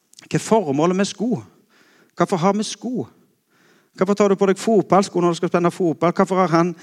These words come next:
den type sko når han skal springe maraton? Og hva, hvorfor har du de skoene du har på deg i dag? Det er jo klart det at når vi går på møte, så tenker vi gjerne litt at skoene skal se fine ut,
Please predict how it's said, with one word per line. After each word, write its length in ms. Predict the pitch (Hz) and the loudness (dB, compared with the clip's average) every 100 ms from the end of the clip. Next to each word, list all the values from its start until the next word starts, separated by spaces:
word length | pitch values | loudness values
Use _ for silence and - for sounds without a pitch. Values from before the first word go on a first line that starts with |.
| - - _ - | -20 -20 _ -12
den 360 | 131 156 180 | 0 2 2
type 320 | - 175 160 | 0 -2 -2
sko 240 | 160 - 151 | -8 -2 -2
når 80 | 147 | 0
han 100 | 151 | -2
skal 160 | 147 | -4
springe 220 | 151 151 | -4 -2
maraton? 500 | 143 127 123 147 143 | 0 0 -2 -2 -2
Og 80 | 143 | -2
hva, 260 | 139 151 143 - - - _ _ - - - | 0 0 0 -6 -20 -20 _ _ -16 -10 -4
hvorfor 240 | 156 165 | -4 0
har 120 | 151 | 0
du 80 | 151 | 2
de 100 | 156 | 0
skoene 360 | - 147 139 139 | 0 -2 -2 0
du 60 | 143 | 0
har 80 | 143 | 0
på 140 | 139 127 | 0 2
deg 180 | 131 - - - | 0 -2 -10 -6
i 60 | |
dag? 260 | 135 113 117 | -2 -4 -6
Det 260 | - _ - | -16 _ -4
er 80 | |
jo 40 | 160 | 2
klart 200 | 165 165 | 4 4
det 100 | 156 | 2
at 140 | 147 | 2
når 160 | 160 160 | 0 2
vi 120 | 156 | 0
går 80 | 151 | 0
på 80 | 165 | 0
møte, 320 | 160 127 139 | 0 0 -2
så 100 | 151 | -4
tenker 340 | 151 160 - 143 | -2 -2 -2 -4
vi 60 | |
gjerne 200 | 147 147 | -2 0
litt 140 | 139 143 | 0 0
at 100 | 139 | -4
skoene 320 | - 135 135 | -4 -4 -4
skal 200 | 131 131 | -4 -4
se 80 | 143 | -4
fine 300 | - 147 131 190 | 0 2 2 0
ut, 200 | - | -2